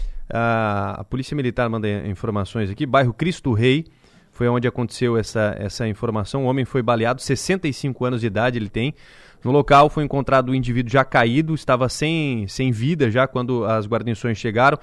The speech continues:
Inclusive foi atestado óbito pela equipe médica do, do Saraçu, da equipe do saer, né? E segundo uma testemunha que trabalhava ali no local em uma construção,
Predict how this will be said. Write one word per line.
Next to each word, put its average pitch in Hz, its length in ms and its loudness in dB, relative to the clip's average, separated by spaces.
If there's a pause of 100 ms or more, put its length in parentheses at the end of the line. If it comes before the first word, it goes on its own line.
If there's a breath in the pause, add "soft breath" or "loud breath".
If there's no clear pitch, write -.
(140 soft breath)
Inclusive 131 320 0
foi 165 120 0
atestado 139 540 0
óbito 139 260 0
pela 156 240 0
equipe 135 320 -6
médica 139 400 0
do, 143 320 -2
do 131 100 -4
Saraçu, 143 580 0 (300 soft breath)
da 107 80 0
equipe 123 180 -6
do 120 100 -4
saer, 123 480 6 (360 soft breath)
né? 107 140 -2
E 117 40 -4
segundo 170 440 4
uma 131 260 0
testemunha 139 600 0
que - 60 -10
trabalhava 135 580 6
ali 120 140 0
no 117 120 0
local 117 320 2
em 117 60 2
uma 113 160 2
construção, 123 720 2